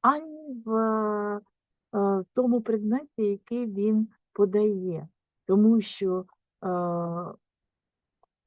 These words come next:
ну, читаєш з екрану, значить, ти не розумієш, про що ти говориш.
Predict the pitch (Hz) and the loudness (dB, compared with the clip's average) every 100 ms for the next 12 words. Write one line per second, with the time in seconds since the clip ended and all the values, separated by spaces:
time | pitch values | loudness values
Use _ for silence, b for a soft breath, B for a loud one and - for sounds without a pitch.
0 | _ - - 220 202 175 - - 180 180 | _ -6 2 6 6 2 -4 -2 0 0
1 | 180 - - 339 370 226 185 185 190 - | 0 -4 -2 -6 -2 -4 -4 -8 -8 -6
2 | 277 262 220 190 190 233 247 - 190 - | -4 -2 -2 -2 0 -2 -4 -12 -14 -6
3 | 208 214 185 185 - - _ _ _ | -6 -4 -6 -8 -12 -20 _ _ _